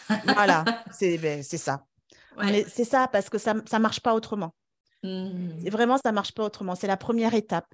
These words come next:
Speaker 2: être honnête envers soi-même et, euh, pour vraiment identifier ses besoins, identifier ce qui nous freine et,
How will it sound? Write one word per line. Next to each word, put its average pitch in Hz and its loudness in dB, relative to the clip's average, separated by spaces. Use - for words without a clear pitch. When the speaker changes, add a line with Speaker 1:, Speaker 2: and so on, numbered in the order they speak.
Speaker 2:
être 202 -2
honnête 233 -2
envers 202 -6
soi-même 196 -4
et, 175 -8
euh, 160 -10
pour 190 -4
vraiment 226 0
identifier 214 -6
ses - -6
besoins, 180 -6
identifier 208 -6
ce 220 -16
qui 214 -10
nous 202 -4
freine 170 -6
et, 185 2